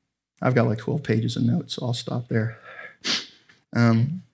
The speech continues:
many of us didn't have family before this, but Jesus made a way with this house. Amen? Uh, many of us, um, I remember myself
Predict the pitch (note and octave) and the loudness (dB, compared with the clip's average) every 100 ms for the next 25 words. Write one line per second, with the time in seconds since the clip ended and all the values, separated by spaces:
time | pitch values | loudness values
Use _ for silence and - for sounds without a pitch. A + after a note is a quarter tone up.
0 | _ - D3+ E3+ C#3+ - - E3 C#3 D#3 | _ 0 4 4 2 -2 -8 -2 4 4
1 | C3+ B2 A#2+ B2+ B2+ A#2+ G#2+ G2 _ - | 6 4 0 0 4 4 2 -2 _ -20
2 | - _ - A#2+ - B2 A#2+ A2+ - B2+ | -20 _ -6 -4 0 0 4 2 0 -2
3 | B2 B2 A#2+ A#2+ A#2 A2+ A2+ A#2 A2+ _ | 2 2 2 0 2 2 2 -2 -4 _
4 | _ - B2+ A#2+ A#2 - B2+ B2+ - - | _ -6 -4 0 0 2 2 2 -2 -4
5 | - - C3 C#3+ F#3 - _ _ - - | -6 0 4 6 4 0 _ _ -8 -6
6 | - E3 - - - - _ B2 B2+ B2+ | -6 -10 -16 -16 -18 -20 _ 2 4 4
7 | C#3+ E3 E3 C#3 C#3 C3+ - - - C#3 | 6 6 6 4 4 2 -2 -6 -4 2
8 | B2+ B2 B2 A#2+ _ _ _ _ _ _ | 4 6 4 0 _ _ _ _ _ _
9 | _ - - - _ _ _ - B2+ C3 | _ -6 -6 -10 _ _ _ -2 4 6
10 | C3+ C3 B2 A#2+ - C#3+ C#3 A#2+ - | 6 6 6 4 2 4 4 0 -6